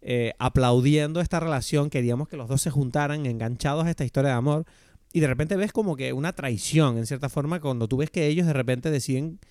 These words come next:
Sobre todo ella, yo siento, porque él, ella deja a él, o sea, así lo sentí yo,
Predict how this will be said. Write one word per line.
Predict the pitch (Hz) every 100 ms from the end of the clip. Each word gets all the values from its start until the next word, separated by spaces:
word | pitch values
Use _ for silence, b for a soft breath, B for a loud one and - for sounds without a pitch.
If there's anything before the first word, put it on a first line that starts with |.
| b b _
Sobre | - 147
todo | 208 208
ella, | 165 165 123
yo | 117 127
siento, | 143 131 160
porque | 127 117
él, | 127 -
ella | 135 147
deja | 151 123
a | 139
él, | 127 110
o | 110
sea, | 120
así | 107 127
lo | 127
sentí | 127 113
yo, | 120 131